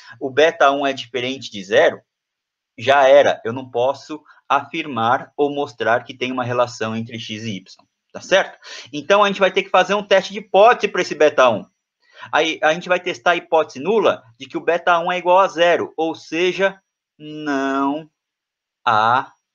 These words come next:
relação entre as variáveis. Ah, nosso sonho é rejeitar H zero. A gente quer encontrar prova suficiente, ah, pra incriminar H zero,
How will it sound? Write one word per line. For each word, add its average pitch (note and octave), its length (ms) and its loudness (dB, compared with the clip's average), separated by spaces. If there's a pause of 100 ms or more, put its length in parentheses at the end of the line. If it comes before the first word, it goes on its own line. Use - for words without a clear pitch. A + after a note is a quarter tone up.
(540)
relação A#2 800 -4 (1160)
entre B2+ 720 -6 (720)
as A#2+ 180 2
variáveis. C#3+ 800 2 (160)
Ah, G3+ 380 4
nosso G#3+ 260 0
sonho G#3+ 420 0
é D3+ 120 4
rejeitar G#3 600 2
H A#3 200 4
zero. G3+ 440 4 (280)
A B2 60 -12
gente C3 120 -14
quer F#3 160 0
encontrar F#3+ 580 -6
prova A#3+ 480 2
suficiente, G3 920 -10 (360)
ah, D#3+ 520 6
pra G3+ 100 2
incriminar G#3 640 0
H G#3 160 4
zero, E3 440 4